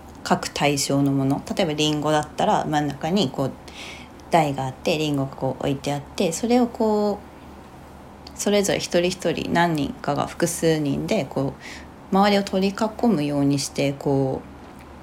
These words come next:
うリンゴをそれぞれデッサン、描写して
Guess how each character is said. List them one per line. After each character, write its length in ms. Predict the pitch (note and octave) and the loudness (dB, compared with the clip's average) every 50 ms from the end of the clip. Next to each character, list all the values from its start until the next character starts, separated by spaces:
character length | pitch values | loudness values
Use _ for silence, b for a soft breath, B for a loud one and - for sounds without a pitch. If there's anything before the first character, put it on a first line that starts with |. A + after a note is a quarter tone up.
| - - - - - - - - - - - - - - - - | -20 -20 -20 -20 -18 -20 -20 -20 -20 -20 -20 -18 -18 -16 -8 -2
う 40 | - | 2
リ 100 | E3 E3 | 4 4
ン 100 | E3+ E3+ | 4 4
ゴ 120 | E3+ E3+ | 4 4
を 40 | E3+ | 2
そ 160 | E3+ - F3 | 2 4 4
れ 140 | E3+ E3 D#3+ | 4 4 4
ぞ 100 | E3 C#3 | 4 2
れ 140 | C#3 C3+ C#3 | 0 0 2
デ 100 | D#3+ D3 | 2 2
ッ 20 | C#3 | 2
サ 200 | - - - - | 2 0 -2 -4
ン、 40 | |
描 260 | - - - D3+ D3+ D3+ | -4 0 2 2 2 2
写 260 | D3 - C#3 D3 - - - - - - - - - - | 0 -2 -4 -4 -4 -8 -16 -20 -20 -20 -20 -18 -12 -8
し 100 | - - | -6 -6
て 240 | - - D3 C#3+ | -4 -4 -4 -6